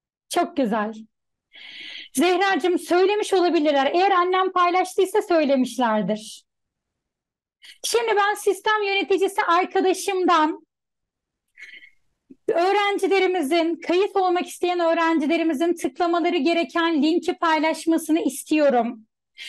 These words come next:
Aynı zamanda bu seminere katılan öğrencilerime zaten bunun sözünü vermiştim. Eğitim analizlerimiz ve seviye belirleme sınavlarımızı hediye ediyorum.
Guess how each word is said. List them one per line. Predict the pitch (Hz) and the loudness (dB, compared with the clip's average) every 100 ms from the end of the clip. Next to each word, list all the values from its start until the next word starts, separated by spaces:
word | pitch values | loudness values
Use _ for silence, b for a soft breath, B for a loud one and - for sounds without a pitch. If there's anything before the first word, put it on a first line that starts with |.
| B B | B B
Aynı | 349 381 392 | 0 2 0
zamanda | 339 359 359 359 330 | 0 0 0 0 -2
bu | |
seminere | 339 370 349 349 349 | -2 0 0 0 0
katılan | 349 339 330 339 | -2 -2 0 2
öğrencilerime | 320 320 320 311 302 330 311 311 302 320 - b b _ | 2 2 2 0 -2 0 2 2 0 -4 -14 b b _
zaten | 269 330 359 359 320 | 2 2 2 2 2
bunun | 320 294 | 0 0
sözünü | 339 277 302 | -2 0 2
vermiştim. | 302 285 277 277 - 285 | 2 2 0 -2 -2 -2
Eğitim | 294 302 302 320 | 0 -2 0 0
analizlerimiz | 294 294 254 294 285 277 | 2 0 0 0 2 2
ve | 294 | 0
seviye | 285 294 285 277 | -2 -2 0 2
belirleme | 277 277 277 285 | 2 2 2 0
sınavlarımızı | 285 294 269 269 277 262 269 | 0 0 2 2 2 0 0
hediye | 262 208 254 285 | -2 0 0 0
ediyorum. | 240 269 254 233 | 2 2 2 0